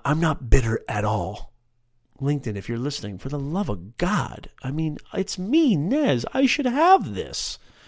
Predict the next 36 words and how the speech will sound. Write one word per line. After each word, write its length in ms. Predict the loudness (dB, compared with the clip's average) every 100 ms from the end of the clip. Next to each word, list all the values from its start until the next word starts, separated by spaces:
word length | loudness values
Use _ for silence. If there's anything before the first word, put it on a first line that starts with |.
| -2
Don't 220 | 0 2
you 60 | 8
guys 220 | 10 10
think 220 | 8 8
I 120 | 8
should 180 | 8 10
have 140 | 8 8
LinkedIn 440 | 6 8 8 8
Live? 560 | 8 10 12 12 12 0 -14 -20 -10 0
I 120 | 2
mean, 240 | 4 2 -4 _
hello? 680 | _ 6 10 12 12 12 10
What 220 | 10 10 10
are 60 |
they? 260 | 10 4 0 -8 _ _
Cuckoo. 500 | 12 12 12 12 12 -4 -20 _ _ -20 _ _
They 100 | 4
must 240 | 4 4
be 300 | 4 2 2 -12 _ _ _
cuckoo. 520 | 10 12 12 12 12 -6 -20 -20 -20 -20 -20 -20 -20 -12
I 120 | -6
mean, 160 | -4
they 80 | -2
must 200 | 0 0
be 140 | -2 -6
cuckoo 540 | 0 4 4 4 0
not 180 | -2 -8
to 100 | -10
have 220 | -10 -10
me, 300 | -12 -12 -12
uh, 220 | -14 -14 -12
as 140 | -10
a 20 |
LinkedIn 400 | -10 -10 -12 -16
beta 240 | -14 -16 -16
tester. 400 | -18 -18 -20